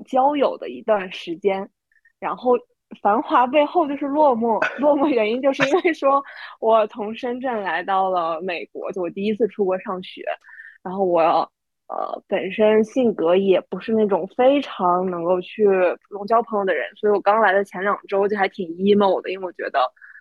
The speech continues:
没有人跟我玩儿，然后每天就在小小的没有灯的出租屋里面就 emo。<laughs> 然后呢，这两周感觉在交友方面取得了长足的进展，然后也跟朋友约着一起去纽约去玩儿，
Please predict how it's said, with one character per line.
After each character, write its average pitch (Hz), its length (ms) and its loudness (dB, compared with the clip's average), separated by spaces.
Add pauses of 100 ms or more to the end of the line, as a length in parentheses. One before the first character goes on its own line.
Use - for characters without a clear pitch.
没 208 120 0
有 196 40 6
人 180 160 4
跟 190 140 2
我 180 160 4
玩 135 160 2
儿， 117 180 4
然 175 140 4
后 208 100 2
每 196 120 0
天 190 200 -2
就 190 160 0
在 185 500 4 (300)
小 208 260 2
小 233 260 2
的 202 240 4
没 208 140 -2
有 240 140 2 (180)
灯 302 300 2
的 233 180 2
出 240 220 -12
租 247 100 -8
屋 247 160 -6
里 214 200 -6
面 139 360 -14 (140)
就 196 140 0
emo。 220 360 -2 (400)
<laughs> - 380 -20
然 208 200 0
后 294 240 2
呢， 294 240 0 (920)
这 370 200 4
两 208 280 4
周 240 420 4
感 214 140 -4
觉 185 80 -4
在 226 160 0
交 262 220 2
友 262 160 2
方 247 180 -6
面 254 180 -4
取 233 140 -14
得 196 160 -4
了 214 120 -2
长 202 400 -8
足 208 140 -6
的 196 100 0
进 226 280 -4
展， - 140 -10 (160)
然 180 160 -8
后 196 160 0
也 185 200 0
跟 196 200 -2
朋 180 180 -6
友 170 60 -2
约 185 220 2
着 190 100 2
一 185 80 0
起 - 100 -6
去 - 160 -2
纽 190 220 2
约 175 180 0
去 185 160 -10
玩 175 160 0
儿， 170 320 0